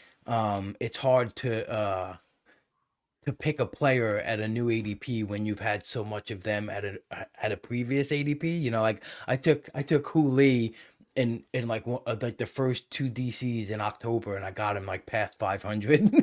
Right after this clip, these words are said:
<laughs> you know? And then once he signed and he, they started getting, I'm like, "There's no way I'm taking him here," you know, 'cause I've had him this, this, like, great price on him. But, I mean,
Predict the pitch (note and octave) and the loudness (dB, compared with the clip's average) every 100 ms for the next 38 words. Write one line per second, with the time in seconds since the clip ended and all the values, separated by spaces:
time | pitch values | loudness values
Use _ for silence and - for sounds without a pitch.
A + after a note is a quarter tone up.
0 | G#3 C#4+ - A2 A2+ B2 F3+ D4 - C3+ | 4 -2 0 0 0 0 0 4 6 10
1 | C#3 C#3 D3 D#3+ F#3 D#3+ - C3 D3 F3 | 10 8 8 6 4 4 4 6 8 6
2 | D#3 B2 B2 C3 A#2+ - B2+ B2+ B2+ B2+ | 6 4 2 0 0 4 4 6 4 2
3 | B2 A2+ G2+ G#2+ C3 F#3+ D#4 C#4+ D4+ E3 | 2 -2 0 0 0 6 8 10 10 10
4 | B2+ C3+ C3 A#2+ A#2 B2 A#2+ A2+ A#2+ B2 | 8 6 4 4 4 4 6 4 6 6
5 | C#3+ C3+ B2+ B2+ B2 C#3+ C#3+ C3 B2+ B2+ | 6 6 4 4 6 4 4 2 0 -2
6 | - - - - C3+ - C3 - - B2+ | -4 -20 -6 2 2 4 0 0 -4 4
7 | C#3 C3+ C#3 C3+ C3+ A2+ A2 A2 G#2+ G2+ | 4 4 2 2 2 0 0 0 0 -4
8 | - - - - B2+ A2+ - _ _ _ | -10 -20 -20 2 4 4 2 _ _ _
9 | C#3+ C#3 C3 B2 | 2 4 4 2